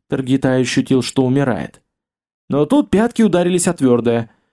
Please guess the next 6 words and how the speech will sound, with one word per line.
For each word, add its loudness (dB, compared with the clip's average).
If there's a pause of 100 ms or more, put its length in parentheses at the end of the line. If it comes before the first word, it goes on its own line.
(300)
Он -2
упал, 0
задыхаясь, -2
жадно 0
хватая 0
воздух. -2